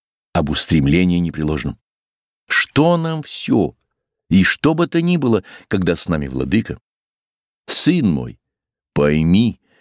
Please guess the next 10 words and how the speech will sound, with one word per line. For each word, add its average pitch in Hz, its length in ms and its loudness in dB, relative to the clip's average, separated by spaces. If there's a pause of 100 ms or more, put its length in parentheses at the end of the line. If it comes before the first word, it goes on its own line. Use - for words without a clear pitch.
(140)
ручательство 117 1040 0
и 139 100 6
поручительство 135 840 0
поверх 117 420 2
земли 107 440 2
и 98 40 0
земного. 90 440 0 (800)
Победный 139 720 0
путь 113 420 0
охрани 78 640 0